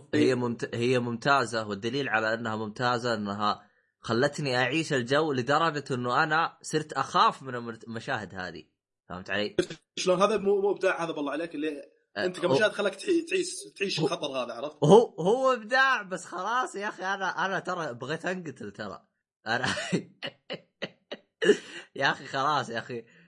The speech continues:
Speaker 2: أه، خصوصًا أنا الصور، يعني، حتى لو كانت بس صورة من المرتفعات، ده غالبًا ما أريد أناظر فيها، فهمت علي؟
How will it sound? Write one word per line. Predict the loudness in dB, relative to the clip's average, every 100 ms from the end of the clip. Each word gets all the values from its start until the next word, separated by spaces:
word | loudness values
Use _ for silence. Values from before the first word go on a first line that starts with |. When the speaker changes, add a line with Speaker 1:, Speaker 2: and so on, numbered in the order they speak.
| -10
Speaker 2:
أه، | -6 -6
خصوصًا | -4 -2 -2 0 0
أنا | 0 0 -2 -4
الصور، | -4 0 2 0
يعني، | -2 -6
حتى | -10 -4
لو | -4
كانت | 0 0 0 -2
بس | -2 -2 -2
صورة | 0 0 -2
من | -2
المرتفعات، | -4 -4 -6 -6 0 2 2 -4
ده |
غالبًا | -2 0 0 -2
ما | -4 -2
أريد | -2 -2
أناظر | -4 -4 -6 -8
فيها، | -8 -8 -8
فهمت | -10 -6
علي؟ | -4 -4